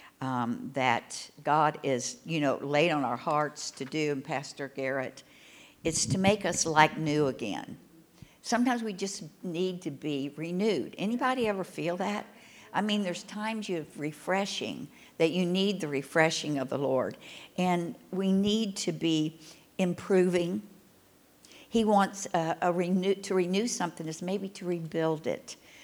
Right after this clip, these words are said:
to improve it, to make it better. And that's what God wants us to do, because I believe that we get stagnant in a place and we're comfortable where we are.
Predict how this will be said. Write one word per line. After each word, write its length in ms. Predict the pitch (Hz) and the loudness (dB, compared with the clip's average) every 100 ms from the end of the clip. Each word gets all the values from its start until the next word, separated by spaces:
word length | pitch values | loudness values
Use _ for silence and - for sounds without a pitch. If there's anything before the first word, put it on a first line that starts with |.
| - | -12
to 140 | - 190 | -2 0
improve 600 | 170 165 - 196 202 196 | 0 -2 4 6 6 2
it, 220 | - - | -6 -4
to 100 | 170 | -2
make 320 | 180 190 190 | 4 4 2
it 220 | 180 156 | -4 0
better. 480 | 160 151 135 69 57 - - - - - | 8 10 10 8 -4 -10 -20 -20 -20 -2
And 180 | 185 208 | 2 4
that's 240 | 233 - | 2 2
what 220 | 190 165 | 4 6
God 240 | 165 160 151 | 10 8 8
wants 260 | 151 151 | 2 4
us 220 | 151 156 - | 2 2 -2
to 100 | 139 | -4
do, 220 | 127 120 | -2 -2
because 580 | 147 139 160 143 139 - - | -4 -6 -2 0 -2 -4 4
I 200 | 160 180 | 4 4
believe 560 | 190 170 151 147 143 - - - - - | 0 2 0 0 -4 -10 -20 -20 -16 4
that 180 | 170 175 | 4 6
we 160 | 208 | 0
get 240 | 196 147 - | 2 -2 0
stagnant 720 | - - 208 226 160 113 - - | -2 0 2 2 0 -4 -6 -2
in 160 | 143 | -2
a 40 | - | -2
place 720 | - 135 71 - - - - - - - - - | -2 -2 -2 -6 -10 -10 -12 -20 -20 -20 -20 -2
and 340 | 170 170 170 | 2 2 2
we're 140 | 151 160 | 2 0
comfortable 720 | - 254 262 - 170 135 135 | 0 0 0 0 -2 0 0
where 240 | 160 151 | 2 2
we 180 | 139 139 - | 2 -2 -2
are. 420 | 160 156 - | 0 -2 -4